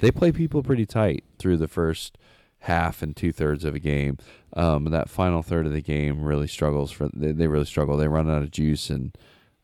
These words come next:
um, they've, they've fallen on their swords, um, more than once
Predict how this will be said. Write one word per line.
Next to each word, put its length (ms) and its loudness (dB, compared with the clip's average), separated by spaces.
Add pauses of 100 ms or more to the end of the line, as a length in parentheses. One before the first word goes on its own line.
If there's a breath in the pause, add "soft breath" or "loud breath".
um, 480 -2 (640)
they've, 420 -4
they've 320 -4 (160)
fallen 380 -2
on 80 -4
their 120 -4
swords, 580 -6 (100)
um, 340 -6
more 300 4
than 180 0
once 520 -8